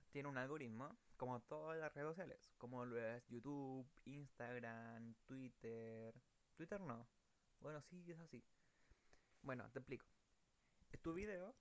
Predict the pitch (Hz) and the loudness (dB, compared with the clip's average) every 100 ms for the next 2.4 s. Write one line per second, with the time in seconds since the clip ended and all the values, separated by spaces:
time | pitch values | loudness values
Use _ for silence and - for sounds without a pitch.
0 | - - 165 170 147 208 - - - 127 | -12 -6 2 4 2 -2 -8 -20 -6 0
1 | 127 123 127 127 - _ - 123 123 120 | 2 4 2 0 -8 _ -10 -2 -2 0
2 | 147 - 120 107 | -4 -2 -4 -4